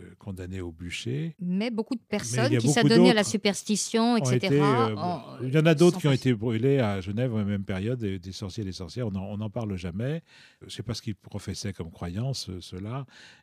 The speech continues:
Speaker 1: mais en tout cas, et Calvin adhère à la, à la vulgate qui circule à ce moment-là. Il croit effectivement à la sorcellerie, il croit qu'il y a des sorciers, il croit qu'il est légitime de, de les brûler. Bon, au seizième siècle, euh, pratiquement tout le monde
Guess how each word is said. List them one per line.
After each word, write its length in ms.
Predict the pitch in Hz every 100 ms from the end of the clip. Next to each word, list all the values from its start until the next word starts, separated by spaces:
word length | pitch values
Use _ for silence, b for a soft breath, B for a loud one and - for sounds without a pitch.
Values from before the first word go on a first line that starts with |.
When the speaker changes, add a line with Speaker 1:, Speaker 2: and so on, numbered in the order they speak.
| -
Speaker 1:
mais 100 | 98
en 100 | 98
tout 160 | - 98
cas, 300 | - 156 117
et 60 |
Calvin 500 | - 117 107 139 147
adhère 420 | 113 107 147 156
à 60 | 101
la, 240 | 95 90
à 40 | 85
la 120 | 92
vulgate 640 | 87 98 90 113 123 - -
qui 100 | 92
circule 380 | - 92 104
à 60 | 92
ce 100 | -
moment-là. 320 | 87 82 117
Il 80 | 101
croit 240 | - 104
effectivement 640 | 120 90 82 - 90 80 90
à 60 |
la 100 | 101
sorcellerie, 540 | 76 - - 82 78 95
il 100 | 101
croit 220 | 90 87
qu'il 120 | 82
y 40 | 82
a 20 |
des 60 |
sorciers, 380 | 82 76 - 95
il 40 | 104
croit 220 | - 92
qu'il 640 | - 90 - - - 98
est 60 | 98
légitime 480 | 98 92 90 120 110
de, 160 | 90
de 120 | 85
les 140 | 95 90
brûler. 320 | 85 82 80
Bon, 180 | 98 - B B B B -
au 140 | 139
seizième 460 | 131 139 101 113 107
siècle, 500 | - 180 220 - 110
euh, 480 | 98 87 85 87 - -
pratiquement 520 | - 120 127 110 104
tout 160 | - 131
le 80 |
monde 460 | 147 208 147 92